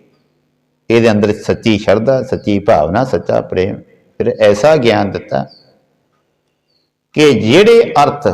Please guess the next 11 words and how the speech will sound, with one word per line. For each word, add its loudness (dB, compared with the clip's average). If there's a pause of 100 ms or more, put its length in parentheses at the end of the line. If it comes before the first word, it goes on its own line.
(280)
ਭਗਵਤ 2
ਗੀਤਾ 0
ਦੇ 2
ਪੰਡਤਾਂ -2
ਬ੍ਰਾਹਮਣਾਂ 2
ਨੂੰ 0
ਨਹੀਂ 2
ਆਉਂਦੇ 0
ਸੀ -4
ਨਾ, -4 (1120)
ਉਹ 2